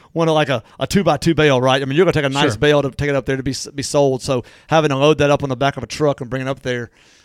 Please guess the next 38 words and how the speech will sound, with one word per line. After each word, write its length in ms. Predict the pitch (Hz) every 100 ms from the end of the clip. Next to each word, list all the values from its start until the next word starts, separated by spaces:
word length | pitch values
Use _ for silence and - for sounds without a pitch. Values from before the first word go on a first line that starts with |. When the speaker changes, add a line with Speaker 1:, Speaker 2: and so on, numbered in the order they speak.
| _
Speaker 1:
um, 360 | 117 117 113 113
you 100 | -
know, 80 | 120
that's, 120 | 160
that's 160 | 156 175
still 220 | - 202
probably, 320 | 196 165 147
what, 160 | 143 120
an 80 | 120
hour 260 | 135 139
round 260 | 131 135 131
trip, 220 | 151 147
Speaker 2:
Well, 160 | 123 127
Speaker 1:
two 160 | 156
hours 220 | 147 147 131
round 20 | 226
Speaker 2:
I 80 | 135
was 120 | 131
gonna 140 | 131
Speaker 1:
trip? 80 | -
Speaker 2:
say 160 | 135 123
exactly 540 | 117 113 123 139 120
that. 200 | 110 110
I 40 | 110
mean, 440 | 117 107 104 117
in 100 | 123
today's 320 | 123 131 151 123
world, 380 | 127 123 113
twenty, 260 | - 147 139
twenty-five 420 | - 143 135 127
minutes, 280 | 131 135 120
we 60 | 120
can 100 | 120
be 80 |
downtown 420 | 117 123 123 127 120
Memphis 260 | 123 113
pretty 200 | - 120
quick. 260 | - 127